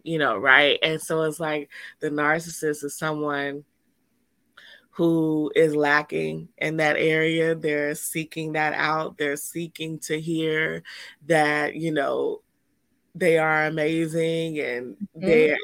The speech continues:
Speaker 1: you know, they're seeking those things out. And generally they have a list of needs that they, you know, that they want, they want us to help them do. And so we feel like we're being supportive. We're playing our role.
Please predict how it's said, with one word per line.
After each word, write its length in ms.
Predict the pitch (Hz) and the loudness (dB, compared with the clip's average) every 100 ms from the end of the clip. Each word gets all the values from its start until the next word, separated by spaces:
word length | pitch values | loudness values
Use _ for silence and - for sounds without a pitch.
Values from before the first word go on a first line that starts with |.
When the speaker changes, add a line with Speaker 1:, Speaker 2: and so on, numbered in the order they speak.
| 156 | -6
Speaker 1:
you 140 | 170 | -2
know, 180 | 160 147 | 0 0
they're 240 | 151 147 | 0 -2
seeking 560 | 151 - 190 170 160 151 | -2 -4 -6 -2 -4 -2
those 300 | 156 143 - | 0 -2 -4
things 440 | - 156 156 147 | -6 -4 -4 -2
out. 460 | 78 139 165 139 - _ - - - | 0 0 -2 -4 -6 _ -18 -18 -4
And 260 | 156 151 147 | -2 0 0
generally 560 | 175 190 185 160 156 | 2 4 4 4 0
they 200 | 151 151 | 0 0
have 380 | 160 160 147 147 - | 0 0 0 -2 -4
a 80 | 139 | -4
list 480 | 139 165 202 - | 0 0 0 -2
of 140 | 147 143 | -6 -6
needs 920 | 147 156 131 107 87 - - - - 147 | -8 -8 -8 -10 -12 -8 -8 -8 -10 -4
that 400 | 156 143 113 - - - _ _ | 2 4 2 0 -12 -20 _ _
they, 360 | 170 170 160 - | 2 4 2 -2
you 140 | 160 | -4
know, 140 | 160 135 | -4 -2
that 220 | 147 143 | -2 0
they 240 | 160 160 | 2 4
want, 380 | 151 147 147 143 - _ _ _ | 2 -2 -6 -10 -18 _ _ _
they 220 | 139 160 165 | 4 8 8
want 300 | 156 151 - | 8 -2 -2
us 240 | 143 147 | -2 -4
to 140 | - 147 | -6 -2
help 260 | 156 151 | 0 0
them 200 | - 143 | -4 -8
do. 320 | 147 233 139 - - - - | -4 -4 -4 -8 -10 -14 0
And 240 | 151 151 151 | 2 2 0
so 400 | 160 151 143 147 | 2 4 4 2
we 280 | 151 180 | 2 -2
feel 260 | 196 180 165 | -2 -2 0
like 240 | 165 151 | 2 0
we're 200 | 151 165 | 2 0
being 280 | 165 156 151 | 2 -2 -4
supportive. 640 | 160 - - 185 190 156 151 | -8 -10 0 2 4 2 0
We're 140 | 151 | -6
playing 320 | - 156 151 | -4 -4 -2
our 280 | 135 151 170 | -2 0 -2
role. 540 | 165 151 147 147 147 | -2 -2 -2 -4 -8